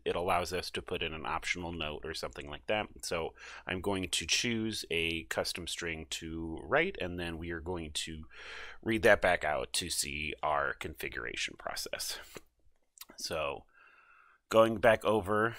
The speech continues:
to TwinCat, in my TwinCat project, I am connected to the N X R. I can go over to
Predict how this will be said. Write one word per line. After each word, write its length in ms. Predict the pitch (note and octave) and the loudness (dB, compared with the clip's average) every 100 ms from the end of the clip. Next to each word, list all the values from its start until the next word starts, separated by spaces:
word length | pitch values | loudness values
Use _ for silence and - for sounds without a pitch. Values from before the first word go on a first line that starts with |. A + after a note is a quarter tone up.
| - - | -10 -4
to 680 | - G#2 F#2+ F2+ F2 E2+ - - | -4 -2 -4 -4 -4 -6 -8 -6
TwinCat, 440 | D#3+ B3+ C4+ C4+ - - - - - _ _ - | -2 0 0 -2 -4 -20 -20 -20 -20 _ _ -4
in 100 | G2+ | -2
my 160 | G2 F#2+ | -2 0
TwinCat 480 | - A#2 A2 G#2+ - | 0 2 6 8 10
project, 460 | B2+ C3+ F#3+ - | 10 10 2 0
I 140 | E2+ F2 | 0 0
am 200 | F2 E2+ | -4 -6
connected 640 | - F#2 F2+ - G#2 G#2 - | -6 -4 -4 -2 -4 -4 -6
to 640 | - G2+ F2+ E2 F2 F2 | -6 -4 -4 -4 -6 -8
the 200 | F2 F2 | -6 -4
N 120 | E2+ D#2+ | -2 -2
X 160 | - | 4
R. 200 | G#2+ F#3 - - - - - | 4 4 0 -20 -18 -12 -8
I 60 | - | -4
can 180 | G2+ | -2
go 400 | F#2 G2 F#2+ G2+ | 4 6 8 6
over 400 | G2 G2+ A#2 C#3 - _ _ _ _ - | 4 4 2 2 -4 _ _ _ _ -4
to 640 | - A#2+ G#2+ G2+ G2+ G2+ | 0 2 2 0 0 -2